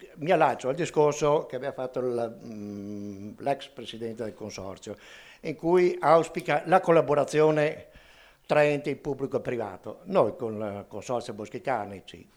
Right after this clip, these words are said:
con Legno Servizi, eh,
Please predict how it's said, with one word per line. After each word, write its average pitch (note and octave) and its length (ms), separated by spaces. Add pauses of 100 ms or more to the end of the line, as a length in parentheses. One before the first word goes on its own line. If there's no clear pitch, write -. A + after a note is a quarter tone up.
con C#3 480
Legno B2+ 260
Servizi, D3 640 (500)
eh, C#3 480